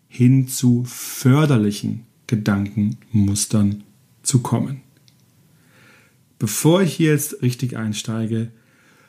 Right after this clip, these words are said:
habe ich mir überlegt, ich lese euch mal wieder eine Geschichte vor. Und zwar eine relativ kurze, die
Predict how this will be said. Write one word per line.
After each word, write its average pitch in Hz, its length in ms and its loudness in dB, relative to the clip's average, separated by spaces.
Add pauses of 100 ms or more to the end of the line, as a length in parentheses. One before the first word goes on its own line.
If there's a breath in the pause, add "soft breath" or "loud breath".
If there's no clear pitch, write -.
(220 soft breath)
habe 131 160 4
ich 147 80 4
mir 147 60 6
überlegt, 123 420 4
ich 120 160 -4
lese 123 180 0
euch 123 60 0
mal 120 80 2
wieder 113 140 -2
eine 110 160 0
Geschichte 120 440 -6
vor. - 320 -12 (920)
Und 120 120 0
zwar 147 300 2
eine 123 220 4
relativ 170 400 -2
kurze, 139 540 0
die 151 680 -6